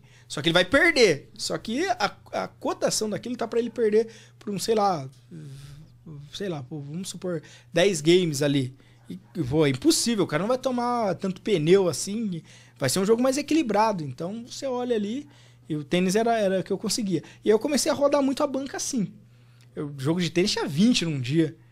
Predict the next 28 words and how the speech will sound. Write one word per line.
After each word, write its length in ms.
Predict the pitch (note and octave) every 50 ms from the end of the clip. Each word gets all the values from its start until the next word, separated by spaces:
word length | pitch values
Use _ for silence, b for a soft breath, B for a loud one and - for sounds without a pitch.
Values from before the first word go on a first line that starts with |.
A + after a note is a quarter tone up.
| b b b b b b -
E 100 | F3 E3
aí 180 | E3 F3 G3+
deu, 220 | G#3+ B3+ D4+ F4+ E4
acabou 260 | - - A#3 B3 A#3
dando 200 | A#3+ B3 B3+ B3+
certo, 420 | - - G#3 G#3 G#3+ A#3+ A#3+ -
eu 60 | G3+ E3+
pegava 300 | - F#3+ F3 F#3 F#3 F#3+
algumas 280 | F3+ F3 F3+ E3+ D#3+
informações 720 | E3 D#3+ - E3+ E3 E3+ D#3+ - - E3+ E3+ E3 D#3 D3+
boas. 440 | D3+ D3+ D#3+ F3+ G#3 A#3 A#3 A3+ - B B B B B B B B B B B B B
É 60 | -
que, 240 | - - - - - - _ -
é, 380 | - G#3 G#3+ - G#3 G#3+ - G#3 -
esse, 440 | A#3 B3+ E4+ - - - - A3 G#3+
esse 420 | G3+ G3 G3 - G3 F#3+ - -
sprint 540 | - - - - - G3 A3+ B3 A3+ - -
inicial, 500 | F#3 E3 D3 - - - D#3 F#3 F3+ E3
até 180 | C#3+ - G3
quando 200 | F3+ - G3 F3+
o 40 | E3+
pessoal 300 | - F#3 - - F#3 D#3+
fala 260 | C3 - E3+ E3+ E3 D#3+
como 180 | - G3+ G3+
que 100 | E3 -
é 40 | F#3
a 40 | E3+
alavancagem, 800 | D#3 D#3+ D#3+ E3 F3 E3 C#3+ - - F#3 G#3 G#3+ F3+ D#3+ D3+ C3+